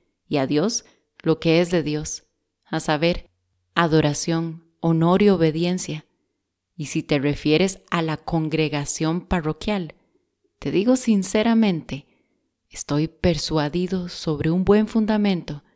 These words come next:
que sus maestros no son los ministros de Cristo, ni es su adoración la adoración de Dios. Juez: ¿Por algunas cosas pequeñas en el servicio lo rechazas todo?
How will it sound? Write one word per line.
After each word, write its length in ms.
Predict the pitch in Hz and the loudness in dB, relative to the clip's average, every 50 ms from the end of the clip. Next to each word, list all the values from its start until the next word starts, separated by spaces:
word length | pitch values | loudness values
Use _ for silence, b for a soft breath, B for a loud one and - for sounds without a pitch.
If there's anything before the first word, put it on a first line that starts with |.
| _ _ _ _ _ _ _ _ _ | _ _ _ _ _ _ _ _ _
que 100 | - 147 | -10 -8
sus 240 | - - 147 - | -8 -6 -6 -4
maestros 640 | 160 151 139 139 147 156 180 175 - - - 151 - | -2 -2 0 0 0 0 0 -2 -4 -6 -8 -6 -4
no 140 | 165 156 151 | -4 -4 -2
son 180 | 147 - 160 156 | -2 -2 -2 0
los 160 | 165 156 - | -2 0 0
ministros 500 | 190 180 180 185 185 185 - 170 170 156 | 0 2 2 2 0 0 -2 -4 -4 -2
de 140 | - 151 - | -4 -4 -2
Cristo, 480 | - 175 175 170 - - - 170 - _ _ _ _ _ _ _ _ _ _ _ _ _ | -2 -2 -2 -2 -4 -8 -10 -12 -14 _ _ _ _ _ _ _ _ _ _ _ _ _
ni 260 | _ 151 151 151 147 151 | _ -2 0 0 2 0
es 100 | 156 - | 0 0
su 180 | - 208 208 | 0 2 2
adoración 840 | 196 196 170 185 180 180 175 175 - - 202 190 180 160 151 156 156 - _ | 2 4 2 2 2 2 2 -2 -2 -2 -2 -2 -2 -4 -6 -10 -12 -16 _
la 220 | - 151 160 156 151 | -6 -4 -4 -2 -2
adoración 560 | 147 143 151 147 147 147 - - 156 147 151 | -2 -2 -2 -2 -2 -2 -4 -4 -4 -4 0
de 120 | 147 160 | 0 0
Dios. 460 | 160 160 165 160 156 - - - - - _ _ _ _ _ _ _ _ _ _ _ _ _ _ _ _ _ _ _ _ _ _ _ _ _ _ _ _ | 0 0 0 -2 -2 -4 -8 -8 -10 -14 _ _ _ _ _ _ _ _ _ _ _ _ _ _ _ _ _ _ _ _ _ _ _ _ _ _ _ _
Juez: 540 | _ - - 175 165 156 - - - - - _ _ _ _ _ _ _ _ _ _ _ _ _ _ _ _ _ _ _ _ _ | _ -4 -2 -2 -2 -2 -6 -10 -12 -12 -16 _ _ _ _ _ _ _ _ _ _ _ _ _ _ _ _ _ _ _ _ _
¿Por 160 | - 170 151 | -2 -2 0
algunas 460 | 156 156 139 147 151 165 185 202 - | 0 -2 -2 -2 -2 -2 -2 -2 0
cosas 340 | - 208 190 190 202 190 190 | 0 0 0 0 -2 -4 0
pequeñas 580 | - - 175 - - 170 175 180 185 190 185 190 | 0 0 0 0 0 0 0 2 0 0 -2 -2
en 100 | 185 175 | -2 -2
el 100 | 170 151 | -2 -2
servicio 760 | - - 151 143 135 - 151 165 175 - - 208 202 214 220 | -2 -4 -4 -6 -4 -4 -6 -6 -4 -6 -6 -4 -4 -4 -4
lo 180 | 208 202 190 | -4 -4 -6
rechazas 680 | 180 180 127 135 - - 160 151 - - 214 202 - - | -4 -4 -6 -6 -2 0 0 0 0 -2 -4 -4 -4 -2
todo? 480 | - 156 165 180 202 233 240 - - | 0 0 0 0 0 -2 -4 -6 -12